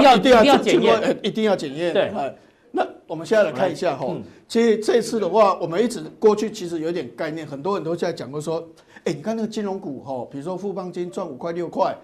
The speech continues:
Speaker 1: 嗯。
Speaker 2: 国泰金赚好多好多哈，那为什么金融股不太会涨？其实因，因为有从那个所谓的这个，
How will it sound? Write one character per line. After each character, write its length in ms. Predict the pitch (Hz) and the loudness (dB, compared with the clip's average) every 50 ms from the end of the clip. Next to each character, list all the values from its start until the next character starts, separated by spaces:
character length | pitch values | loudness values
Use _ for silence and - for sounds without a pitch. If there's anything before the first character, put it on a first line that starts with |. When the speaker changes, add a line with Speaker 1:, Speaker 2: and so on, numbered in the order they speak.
| - | -14
Speaker 1:
嗯。 140 | - 143 127 | -12 -8 -4
Speaker 2:
国 100 | 139 170 | -2 0
泰 140 | 180 202 190 | 0 0 0
金 200 | 196 208 196 202 | -2 -4 -6 -4
赚 160 | 240 226 190 160 | -4 -4 -4 -6
好 160 | 139 151 147 | -8 -8 -6
多 120 | - 196 | -4 -4
好 160 | 214 180 160 135 | -4 -4 -4 -4
多 240 | - 170 170 175 | -2 0 0 0
哈， 220 | 165 - 139 120 - - _ _ _ _ _ | 0 0 -4 -6 -8 -12 _ _ _ _ _
那 120 | 226 247 262 | -2 0 0
为 140 | 277 269 | 0 0
什 120 | 262 220 151 | 0 -2 -6
么 80 | 156 | -6
金 120 | 151 214 214 | -4 -4 -4
融 120 | 202 190 | -4 -4
股 80 | 165 170 | -6 -10
不 100 | - 147 | -10 -8
太 140 | 156 156 160 | -8 -6 -6
会 160 | 165 156 135 | -6 -8 -10
涨？ 180 | - - 113 - _ _ _ _ - - _ _ _ _ _ | -12 -16 -18 -18 _ _ _ _ -20 -20 _ _ _ _ _
其 160 | - 220 240 | -2 -2 -2
实 180 | 214 - - - - | 0 -2 -6 -4 -2
因， 220 | 233 226 226 226 | -2 -2 -2 -4
因 100 | 226 208 | -4 2
为 140 | 214 226 208 | 2 4 4
有 140 | 170 139 127 | 2 0 -4
从 340 | 127 - - 156 156 160 170 | -8 -12 -12 -12 -10 -10 -8
那 80 | 190 | -8
个 160 | 190 170 170 156 | -6 -6 -6 -8
所 140 | - 135 | -8 -8
谓 200 | 139 175 185 175 | -6 -6 -4 -4
的 60 | 156 147 | -6 -6
这 140 | - 175 | -6 -4
个， 280 | 170 170 156 151 147 139 | -4 -2 -2 -2 -4 -6